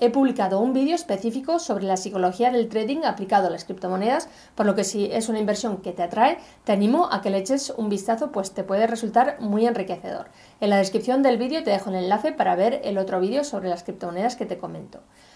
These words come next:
Y volviendo al tema del vídeo de hoy, ¿por qué es tan importante dominar las emociones? Pues bueno, las emociones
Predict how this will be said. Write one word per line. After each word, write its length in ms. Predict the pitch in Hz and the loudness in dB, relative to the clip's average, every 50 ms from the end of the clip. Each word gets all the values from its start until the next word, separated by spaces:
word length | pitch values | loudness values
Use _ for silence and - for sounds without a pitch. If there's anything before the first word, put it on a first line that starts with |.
| - _ _ - | -20 _ _ -2
Y 80 | 226 | 2
volviendo 580 | 202 220 220 226 226 302 349 359 349 233 - - | 4 6 6 6 4 4 4 4 6 6 4 4
al 160 | - 202 202 | 2 2 2
tema 280 | - 220 226 208 175 170 | 4 4 4 4 2 2
del 160 | 180 185 185 | 0 0 2
vídeo 260 | 240 269 262 220 202 | 2 2 2 2 2
de 100 | 202 208 | 4 4
hoy, 120 | 254 349 392 381 - - _ _ _ _ _ | 2 2 0 -2 -10 -18 _ _ _ _ _
¿por 160 | - 214 208 | -4 -2 2
qué 80 | 226 349 | 2 2
es 100 | 370 370 | 2 2
tan 120 | 392 370 | 2 2
importante 600 | 330 240 220 202 190 - 220 226 220 220 190 190 | 2 2 2 0 0 2 0 0 0 0 -2 0
dominar 380 | 190 196 196 190 196 202 202 202 | 0 0 0 2 2 2 2 2
las 160 | 185 180 - | 0 -2 -4
emociones? 500 | 180 170 165 160 - 180 185 240 294 277 | -6 -8 -8 -6 -6 -4 -2 -2 -4 -4
Pues 220 | - - 175 165 | -8 -10 -10 -10
bueno, 220 | 165 165 160 165 - | -10 -10 -10 -10 -8
las 260 | - 196 190 185 - | -8 -6 -6 -6 -4
emociones 560 | 196 190 185 185 269 302 311 320 359 359 | -4 -4 -2 0 0 2 2 0 -2 -4